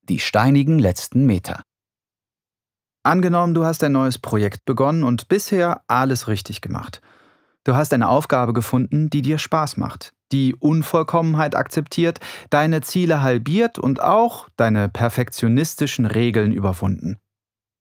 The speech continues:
Speaker 2: Jetzt könntest du denken, der Rest sei ein Selbstläufer, aber nicht so schnell. Der Perfektionismus grätscht dir noch ein weiteres Mal in die Parade, und zwar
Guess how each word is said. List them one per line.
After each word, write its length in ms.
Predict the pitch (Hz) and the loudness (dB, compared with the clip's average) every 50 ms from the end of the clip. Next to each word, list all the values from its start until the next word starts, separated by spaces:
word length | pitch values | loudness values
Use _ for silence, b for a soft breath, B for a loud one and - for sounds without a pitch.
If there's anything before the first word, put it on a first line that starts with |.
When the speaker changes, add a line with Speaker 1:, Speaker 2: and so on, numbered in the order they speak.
| _ _ | _ _
Speaker 2:
Jetzt 260 | - 185 196 - - | 0 0 0 0 -2
könntest 300 | - 208 208 190 196 - | 0 0 0 0 0 0
du 40 | 190 | 0
denken, 300 | 165 165 175 190 - 170 | 0 2 0 2 0 0
der 200 | 156 131 120 107 | 2 2 2 2
Rest 340 | 107 117 165 214 - - - | 2 2 0 0 -2 -4 -2
sei 180 | 185 190 185 170 | 2 2 4 4
ein 180 | 160 151 135 | 2 2 2
Selbstläufer, 920 | 113 143 180 226 - - - 110 104 104 98 95 - 104 95 90 87 - _ _ _ | 2 0 0 0 -2 -4 -2 -2 0 0 0 0 0 -2 -2 -2 -4 -8 _ _ _
aber 460 | - 113 113 123 139 160 170 175 170 - _ | 0 0 0 2 2 0 0 -2 -4 -4 _
nicht 420 | 110 113 123 127 131 120 - - | 0 2 2 2 2 0 -2 -4
so 120 | - 104 95 | -6 -6 -6
schnell. 360 | - - 90 80 - - - - _ _ _ _ _ _ _ | -4 -4 -4 -4 -6 -8 -14 -20 _ _ _ _ _ _ _
Der 160 | 139 135 135 | 2 2 2
Perfektionismus 1400 | 131 - - 131 147 139 - 143 131 117 - - - 120 120 127 127 123 - - 117 110 104 92 - - - - - - | 0 0 0 0 0 0 0 -2 -4 -4 -4 -2 0 2 2 2 2 0 -2 -2 0 0 0 -2 -4 -8 -12 -16 -8 -4
grätscht 440 | 123 117 120 127 131 - - - | -2 0 0 0 -2 -4 -6 -4
dir 120 | - 127 113 | -2 0 2
noch 260 | 117 113 117 - - | 2 2 0 -2 -4
ein 300 | - - 117 110 107 101 | -4 -2 0 0 2 2
weiteres 540 | 107 104 113 127 - 131 123 117 104 - - | 2 2 2 0 0 -2 -2 -2 -4 -2 -2
Mal 280 | 101 95 92 98 107 | 0 0 0 0 0
in 80 | 107 117 | 0 0
die 120 | 113 117 | 0 0
Parade, 600 | 117 - 110 104 98 101 98 101 104 101 110 107 101 B B B B B B B B _ _ | -2 -2 -2 0 2 2 2 2 2 0 0 -2 -2 B B B B B B B B _ _
und 180 | 139 143 143 | -2 -2 -2
zwar 480 | - - - 131 135 156 185 - - - | -2 0 0 2 2 2 0 -2 -4 -6